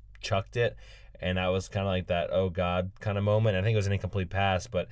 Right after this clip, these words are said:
it was like, dude was right in his face and he kinda just threw the ball. And, like, that's the Sean Clifford we don't like to see. Um, but otherwise, I thought he looked cool and collective. I thought he made some really nice throws,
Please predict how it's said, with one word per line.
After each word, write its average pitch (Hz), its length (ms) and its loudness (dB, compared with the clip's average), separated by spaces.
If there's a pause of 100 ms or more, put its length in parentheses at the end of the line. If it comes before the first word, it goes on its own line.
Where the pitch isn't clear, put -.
(320)
it 95 80 -2
was 101 180 2
like, 90 300 0
dude 107 160 2
was 101 160 0
right 107 120 6
in 101 60 4
his 98 140 -2
face 104 260 2
and - 60 -4
he 92 60 -2
kinda 98 180 0
just 90 200 -6
threw 107 120 0
the 95 80 -2
ball. 92 300 4
And, 87 80 0
like, 87 100 -2
that's 92 400 0
the 101 80 -2
Sean 95 340 -2
Clifford 90 320 -4
we 85 60 -6
don't 90 240 -2
like 90 240 -4
to 110 100 -2
see. 113 360 0 (500)
Um, 85 320 0
but 95 140 4
otherwise, 143 560 6
I 104 160 4
thought 120 240 6
he 120 160 0
looked 110 440 -2
cool 123 460 0
and 110 140 4
collective. 107 560 2
I 98 60 4
thought 98 220 2
he 104 100 2
made 101 200 0
some 98 160 -2
really 101 160 2
nice 95 220 2
throws, 98 480 2